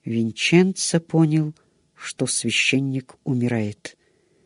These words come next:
Менее всего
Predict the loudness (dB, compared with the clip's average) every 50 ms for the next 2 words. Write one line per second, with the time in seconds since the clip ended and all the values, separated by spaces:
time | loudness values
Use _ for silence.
0 | _ _ _ _ _ _ _ _ _ _ _ _ _ _ _ _ _ _ _ _
1 | _ -2 2 4 6 6 8 8 6 6 6 6 6 6 6 4 4 2 -2 0
2 | 4 4 4 4 6 6 6 6 4 2